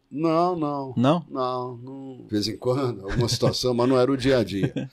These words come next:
Speaker 1: <laughs> Agrônomo, né, cara? Tinha poucos prédios em Cuiabá. Em um dos poucos eu consegui montar o escritório da, da empresa,
Speaker 2: Da
Speaker 1: da
Speaker 2: Nacional, né?
Speaker 1: Nacional Planejamentos.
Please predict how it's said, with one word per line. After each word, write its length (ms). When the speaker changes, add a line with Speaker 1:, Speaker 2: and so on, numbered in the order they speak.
Speaker 1:
<laughs> 320
Agrônomo, 640
né, 180
cara? 380
Tinha 200
poucos 440
prédios 520
em 100
Cuiabá. 520
Em 100
um 140
dos 200
poucos 380
eu 80
consegui 960
montar 380
o 60
escritório 680
da, 580
da 200
empresa, 420
Speaker 2:
Da 80
Speaker 1:
da 60
Speaker 2:
Nacional, 260
né? 60
Speaker 1:
Nacional 240
Planejamentos. 880